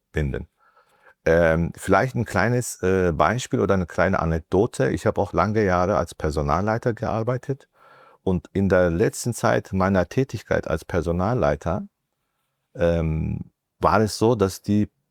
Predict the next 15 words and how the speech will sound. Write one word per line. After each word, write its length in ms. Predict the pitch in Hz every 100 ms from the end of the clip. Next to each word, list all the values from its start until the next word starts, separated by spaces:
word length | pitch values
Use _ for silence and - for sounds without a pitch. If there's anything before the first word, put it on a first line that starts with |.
| -
Bewerberinnen 560 | 85 80 90 123 123 110
und 80 |
Bewerber 580 | 95 85 87 101 101 110
das 260 | 104 92 -
Gespräch 540 | 98 - 98 104 -
mit 180 | 101 -
mir 140 | 214
geführt 460 | 110 78 - 76 -
haben. 240 | 65 60 - -
Und 340 | 85 82 -
als 320 | - 78 -
mich 180 | 98 90
dann 180 | 90 87
immer 360 | 107 131 123 -
ein 540 | - 82 85 82 78